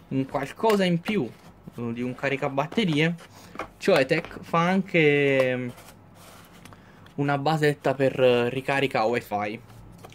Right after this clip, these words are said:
Questo credo costi all'incirca sui diciassette euro, quindici euro, una cosa del genere. Se lo trovate a meno, compratelo, perché mi sembra che al momento, eh,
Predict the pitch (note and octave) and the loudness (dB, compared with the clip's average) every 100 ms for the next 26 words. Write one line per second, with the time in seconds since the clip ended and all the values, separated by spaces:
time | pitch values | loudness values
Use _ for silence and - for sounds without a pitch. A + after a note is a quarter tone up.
0 | - - - - G3+ G#3 F3+ - D3 C#3+ | -20 -20 -20 -2 -2 0 -2 -2 -2 0
1 | C3+ C3+ - C#3 C3+ C3+ E3 C#3 C3 A2+ | 0 -2 -2 -2 -2 -6 -6 -6 -6 -8
2 | A2+ A2+ - A#2 G#2+ A2+ G#2 G#2 G#2+ G#2 | -8 -12 -8 -8 -6 -6 -6 -8 -10 -10
3 | - - - - - - - - - A#2+ | -18 -20 -20 -20 -20 -20 -20 -20 -6 -4
4 | A#2 G#2 G#2+ G#2+ G#2 G#2 G#2 B2+ G2+ G2+ | -4 -2 0 0 -2 -8 -10 -12 -10 -8
5 | G#2 G#2 G#2 - - - - - - - | -8 -8 -10 -14 -20 -20 -20 -20 -20 -20
6 | - - - C3 A#2+ A#2 A2 A2+ A#2+ A2 | -20 -20 -6 -2 -2 -2 -2 -2 -4 -6
7 | G#2 - A2+ - A2 G#2+ G2+ F#2+ - G#2+ | -8 -10 -10 -6 -6 -6 -6 -8 -8 -10
8 | - A2+ A2+ G#2 A2+ A#2+ G2 F#2 G#2 G#2 | -10 -12 -10 -10 -10 -8 -8 -8 -8 -8
9 | G#2 - A2 G1+ - - - - - - | -8 -8 -8 -8 -12 -20 -20 -20 -20 -12
10 | F2 D2 D2 F2 | -10 -8 -10 -10